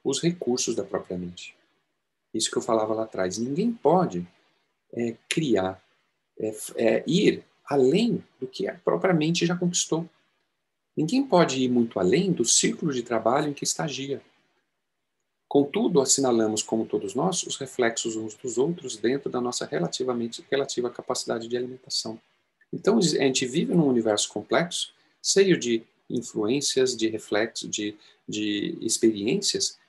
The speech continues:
E cada um vai absorver essa experiência de acordo com sua capacidade.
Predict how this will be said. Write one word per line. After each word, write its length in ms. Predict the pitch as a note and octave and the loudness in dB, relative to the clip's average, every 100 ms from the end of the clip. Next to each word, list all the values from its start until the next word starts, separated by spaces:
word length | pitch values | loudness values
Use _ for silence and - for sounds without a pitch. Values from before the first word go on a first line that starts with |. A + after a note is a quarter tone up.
| _ | _
E 40 | F3 | -2
cada 300 | - A#3 A3 | 0 2 0
um 160 | G#3 | 0
vai 400 | E3+ A#2 G2+ F#2+ F2+ | 0 0 0 0 0
absorver 640 | E3+ F3+ - C#3 G#2+ G#2+ | -2 0 0 0 0 0
essa 140 | G2+ | 0
experiência 520 | G#2+ - A#2+ B2+ - E3+ | -2 -2 -2 -2 -4 -4
de 80 | |
acordo 320 | D#3 - C#3 - | -6 -2 -2 -2
com 100 | C#3+ | -6
sua 160 | - | -8
capacidade. 760 | - - C#3 - E3 F3 E3+ | -8 -8 -6 -4 -2 -2 -4